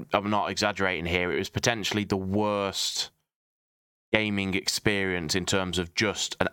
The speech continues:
absolute train wreck that I ever played. And I, I completely agree that it was an alpha, so, you know, it was never gonna be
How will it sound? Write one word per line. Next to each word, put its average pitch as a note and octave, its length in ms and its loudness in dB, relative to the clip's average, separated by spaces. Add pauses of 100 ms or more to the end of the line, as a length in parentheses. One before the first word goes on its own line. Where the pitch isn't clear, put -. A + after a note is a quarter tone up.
absolute F#2+ 520 0
train F#2+ 320 0
wreck D#2+ 220 0
that D2+ 80 4
I F2 160 2
ever E2+ 180 -2
played. D#2 420 0
And F2+ 140 0 (400)
I, G2+ 280 2
I - 60 -10
completely A2 520 0
agree G2+ 540 0 (140)
that F#2+ 420 0 (320)
it G#2 120 4
was G#2 200 0
an F#2 100 0
alpha, F2 500 0 (120)
so, F#2 260 0
you F2+ 180 0
know, F#2 120 2
it F2 80 0
was G2+ 120 -2
never G#2 200 0
gonna A#2+ 220 0
be E2+ 440 -2